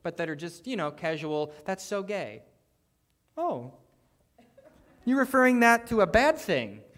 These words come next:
Like, why, why are you connecting those things together, right? But we do that in our society, and we don't think about it. We just haphazardly use these words. I think Jesus is inviting us this morning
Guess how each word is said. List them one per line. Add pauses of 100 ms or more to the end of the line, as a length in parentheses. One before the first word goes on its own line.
(320)
Like,
why,
why
are
you
connecting
those
things
together,
right?
But
we
do
that
in
our
society,
and
we
don't
think
about
it.
We
just (220)
haphazardly
use
these
words. (500)
I
think
Jesus
is
inviting
us
this
morning